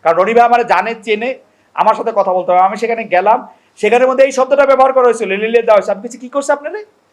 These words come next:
কয়েকটা ক্যামেরা হলে আপনি পিছে পিছে করে, আমি তো ক্যামেরা দেখে আপনি গুলি করতো?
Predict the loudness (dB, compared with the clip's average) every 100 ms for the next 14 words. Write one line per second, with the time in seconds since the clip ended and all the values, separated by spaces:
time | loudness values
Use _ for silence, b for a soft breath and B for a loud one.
0 | _ -2 -2 2 2 4 2 4 2 0
1 | -10 -10 -12 -10 -4 0 0 -2 -2 0
2 | 0 0 -4 -4 -8 -8 -4 -4 -4 -8